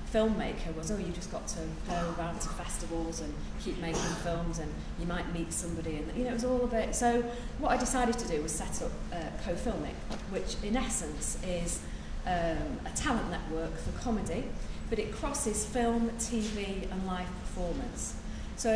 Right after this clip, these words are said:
essentially it's for people like me, um, who are starting out in the comedy industry across those different areas I've just mentioned. and, and giving them a leg up into the industry. So we run an annual comedy short film festival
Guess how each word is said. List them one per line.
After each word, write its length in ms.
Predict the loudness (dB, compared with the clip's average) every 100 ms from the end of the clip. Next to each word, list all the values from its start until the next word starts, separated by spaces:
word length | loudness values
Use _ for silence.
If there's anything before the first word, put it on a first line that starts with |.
| 4
essentially 720 | 4 4 4 2 0 0 0
it's 180 | -2 -2
for 100 | -4
people 400 | -2 0 0 -2
like 400 | 0 0 0 -2 -2
me, 320 | -2 0 0 -2 -2 -4 -4 -4 0
um, 600 | 2 4 4 2 0 -2 0
who 140 | 2 2
are 100 | 2 0
starting 380 | 0 -2 -2
out 320 | -2 -2 -4 -2
in 80 | -2
the 60 |
comedy 380 | 0 2 2 0
industry 540 | -2 -4 -4 -4 -2 -2 -2 -4 -4
across 360 | -4 -4 -4 -4
those 300 | -4 -4 -4 -4
different 300 | -4 -2 -2
areas 300 | -4 -4 -4
I've 120 | -4 -2
just 220 | -2 -2
mentioned. 520 | -4 -4 -4 -4 -4 -2 -2 -2 -2
and, 300 | 0 0 0 0
and 200 | 0 2
giving 220 | 4 6
them 140 | 4
a 40 | 2
leg 180 | 0 0
up 100 | -4 -6
into 220 | -6 -6 -4
the 60 |
industry. 420 | -4 -4 -4 -4 -2
So 340 | 4 8 8 6 -2 0
we 80 | 2
run 260 | 4 6
an 180 | 6 6
annual 640 | 6 6 6 6 6 4 0 -2
comedy 400 | 0 2 2 0
short 300 | 2 2 2
film 200 | 0 0
festival 560 | 0 -2 -2 0 0